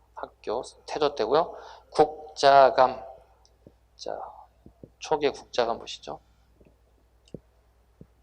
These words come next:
초기 국자감 언제 만들어져요? 성종입니다. 성종 때 만들어졌습니다.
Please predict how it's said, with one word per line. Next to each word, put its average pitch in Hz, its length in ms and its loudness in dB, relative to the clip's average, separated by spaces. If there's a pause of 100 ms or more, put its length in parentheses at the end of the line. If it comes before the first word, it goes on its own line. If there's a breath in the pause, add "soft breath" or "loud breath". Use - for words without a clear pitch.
(800 soft breath)
초기 180 260 2
국자감 131 320 6
언제 120 180 2
만들어져요? 120 460 -2
성종입니다. 151 800 -6 (720)
성종 139 480 -4
때 120 120 -8
만들어졌습니다. 110 920 -12